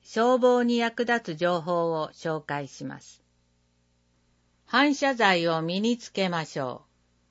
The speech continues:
う。夕暮れ時から夜間にかけて、ドライバーからは歩行者や自転車の動きが見えづらくなるため、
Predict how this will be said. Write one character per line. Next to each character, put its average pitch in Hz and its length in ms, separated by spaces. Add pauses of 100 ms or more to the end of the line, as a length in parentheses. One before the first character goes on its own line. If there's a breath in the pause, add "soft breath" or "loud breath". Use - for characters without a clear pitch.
(600)
う。 190 40
夕 262 200
暮 254 180
れ 247 80
時 233 280
か 208 160
ら 208 120
夜 226 160
間 180 260
に 151 140
か 175 140
け 147 120
て、 131 280 (360)
ド 202 140
ラ 226 180
イ 214 40
バ 170 240
ー - 20
か 196 120
ら 175 120
は 151 380
歩 196 160
行 240 260
者 165 160
や 160 160
自 165 140
転 233 280
車 180 160
の 160 220
動 196 160
き 185 140
が 147 180
見 170 160
え 226 60
づ 226 160
ら 214 120
く 170 120
な 147 160
る 139 100
た 123 180
め、 127 180